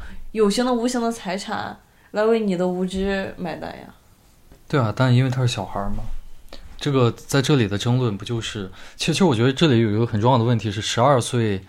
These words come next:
Speaker 2: 呃，
Speaker 1: 到底
Speaker 2: 就十四岁以下嘛，因为在我，我们这里这个十四岁以上就要负，负这个刑事，呃，责任了嘛。
Speaker 1: 嗯。
Speaker 2: 那十四岁以下的这些，这些小孩儿，
Speaker 1: 嗯。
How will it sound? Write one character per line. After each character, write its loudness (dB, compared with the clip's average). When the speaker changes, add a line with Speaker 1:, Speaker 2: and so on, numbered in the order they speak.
Speaker 2:
呃， -2
Speaker 1:
到 -2
底 -14
Speaker 2:
就 2
十 4
四 0
岁 0
以 0
下 2
嘛， 0
因 0
为 0
在 0
我， 0
我 -10
们 -4
这 -2
里 -2
这 -6
个 -4
十 -4
四 -4
岁 0
以 -2
上 0
就 0
要 2
负， -4
负 -6
这 -2
个 -2
刑 -6
事， -4
呃， 0
责 -2
任 2
了 -2
嘛。 -8
Speaker 1:
嗯。 -14
Speaker 2:
那 -4
十 0
四 0
岁 -2
以 -4
下 0
的 -2
这 -2
些， -2
这 -4
些 0
小 -6
孩 -6
儿， -4
Speaker 1:
嗯。 -12